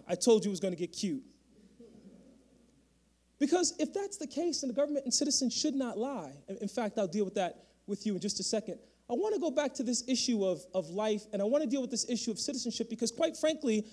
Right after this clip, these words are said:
it's one thing to talk about those core democratic values having meaning. It's another thing to tease out the, the implications of the fact that this is an enterprise that over time has changed, right?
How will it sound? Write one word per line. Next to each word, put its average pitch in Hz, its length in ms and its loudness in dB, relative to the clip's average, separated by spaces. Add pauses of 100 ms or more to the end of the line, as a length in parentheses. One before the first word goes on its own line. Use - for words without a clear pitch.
(320)
it's 262 140 6
one 349 260 6
thing 330 220 4
to 302 60 4
talk 302 260 2
about 277 200 4
those 247 160 8
core 294 220 4
democratic 240 480 6
values 226 320 6
having 208 280 6
meaning. 240 400 6 (140)
It's 233 200 4
another 302 260 8
thing 311 160 4
to 254 80 6
tease 311 340 8
out 285 260 4 (320)
the, 262 100 6
the 262 220 8
implications 311 640 6
of 254 80 6
the 254 60 4
fact 254 300 4
that 262 160 6
this 285 180 8
is 330 160 8
an 254 240 12
enterprise 240 640 6
that 233 160 6
over 240 300 8
time 302 420 2
has 254 240 4
changed, 294 640 0
right? 262 340 6